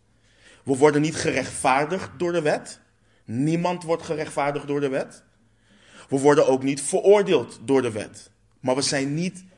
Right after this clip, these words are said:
wetteloos. Als wedergeboren kinderen is de wet van God op ons hart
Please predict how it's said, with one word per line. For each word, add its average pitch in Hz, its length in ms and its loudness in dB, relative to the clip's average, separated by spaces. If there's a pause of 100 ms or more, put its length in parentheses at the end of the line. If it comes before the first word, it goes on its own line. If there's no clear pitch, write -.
(100)
wetteloos. 113 1000 -2 (840)
Als 120 240 -2
wedergeboren 160 800 0
kinderen 160 420 -4
is 123 180 -6
de 117 120 -8
wet 143 240 -4
van 156 160 -10
God 123 300 -6
op 117 160 -10
ons 117 260 -8
hart 120 500 -6